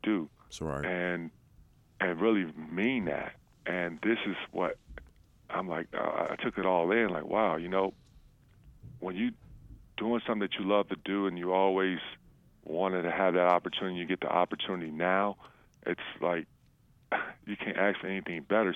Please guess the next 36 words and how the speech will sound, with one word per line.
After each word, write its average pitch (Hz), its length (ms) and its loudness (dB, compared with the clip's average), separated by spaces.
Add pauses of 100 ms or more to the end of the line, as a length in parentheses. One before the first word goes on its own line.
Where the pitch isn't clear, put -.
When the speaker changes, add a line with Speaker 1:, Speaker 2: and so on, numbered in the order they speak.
Speaker 1:
so 92 60 -6
you're 95 100 -4
gonna 90 200 -2
give 95 300 0
your 85 160 -2
all 98 400 4
and, 78 160 -4 (600)
and 82 220 -8
try 107 200 2
to 95 80 2
do 92 240 0
whatever 92 220 2
you 92 100 -4
can 95 440 -2 (420)
to 95 100 -6
be 107 140 0
the 82 100 0
best 101 380 4 (460)
that 90 200 -2
you - 60 -8
can 101 360 0
to 82 80 0
help. 104 320 2 (460)
And 90 180 -6
so, 87 180 0
uh, - 140 -2 (140)
now 101 340 6
I'm 90 300 0
leading 95 360 0
the 80 80 -2
institution, 104 720 -2
one 92 160 0
of 82 120 0
the - 80 -16
five 104 400 4 (600)
best 104 220 2